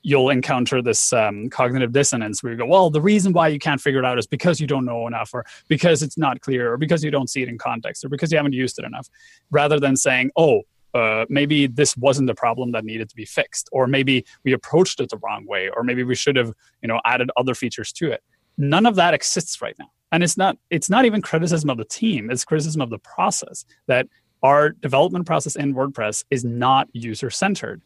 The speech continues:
And it's de-, it's established itself now to such an extent that when you bring up user-centered processes, people will actively fight you on doing that because they say, you know, "We don't need to do that much research. It takes too much time. It takes too many resources," or "Volunteers won't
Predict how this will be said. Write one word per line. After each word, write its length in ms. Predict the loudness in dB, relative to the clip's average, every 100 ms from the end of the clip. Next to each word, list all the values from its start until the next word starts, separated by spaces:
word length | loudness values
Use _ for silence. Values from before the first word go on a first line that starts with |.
| _ -20 _
And 160 | 0 0
it's 160 | 0 -2
de-, 160 | -2 -2 -2
it's 200 | -4 -2
established 480 | -2 2 2 2 -2
itself 300 | 0 0 0
now 160 | -2 -2
to 120 | -4
such 220 | -4 -4
an 60 | -4
extent 380 | -6 -4 -2 -2
that 120 | -6
when 260 | -2 0 0
you 180 | 0 0
bring 300 | 0 0 0
up 160 | -2 _ _ -8
user-centered 680 | -2 0 0 0 -2 -2 0
processes, 520 | 2 2 0 -10 -12 -8
people 240 | -6 -2
will 180 | -2 -2 -2
actively 520 | -2 0 -2 0 -2
fight 520 | -4 -2 0 0 -6
you 180 | -12 -14 -18 _ _ _
on 200 | 2 2
doing 280 | 2 2 2
that 200 | 0 -4
because 360 | -4 0 0 0
they 100 | 0
say, 240 | 0 -2 -2 -20 _ -6
you 80 |
know, 80 | -6
"We 140 | -4 0
don't 260 | 4 4
need 120 | 2
to 80 | 0
do 140 | -2 2
that 140 | 2
much 200 | 0 -4
research. 380 | -6 -6 -6 -8
It 80 | -4
takes 240 | -2 -2
too 80 | -2
much 180 | -2 -2
time. 160 | -6
It 60 | -4
takes 180 | -6 -6
too 80 | -6
many 140 | -4
resources," 680 | 0 0 2 2 2 -2 -4
or 200 | -4 -4 -6 -20 _
"Volunteers 440 | 2 4 4 2 0
won't 440 | 2 4 4 2